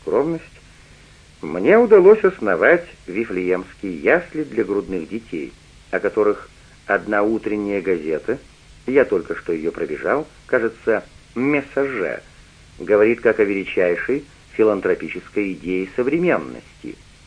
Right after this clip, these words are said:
Де Мора бросил рассеянный взгляд на газету, которую протянул ему Дженкинс. Он был не из тех, на кого могла подействовать газетная шумиха.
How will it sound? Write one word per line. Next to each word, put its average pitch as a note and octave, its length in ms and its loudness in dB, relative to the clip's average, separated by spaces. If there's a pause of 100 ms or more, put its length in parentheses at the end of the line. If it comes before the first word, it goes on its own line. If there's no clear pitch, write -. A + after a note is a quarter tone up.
(1040)
Де F#2+ 280 2
Мора A#2+ 380 6
бросил A2 480 4
рассеянный G2+ 800 0
взгляд F2 440 -2
на E2 100 -8
газету, A#2 460 -2
которую C#3 340 4
протянул C3 380 0
ему C3 200 0
Дженкинс. C3 500 2 (600)
Он D#3+ 160 6
был D3 160 6
не C#3 180 2
из A#2 60 -4 (180)
тех, F2+ 320 0 (480)
на F#2+ 120 0
кого G2+ 200 4
могла F2+ 320 2
подействовать A#2 760 2
газетная F2 540 -2
шумиха. A#2 600 -4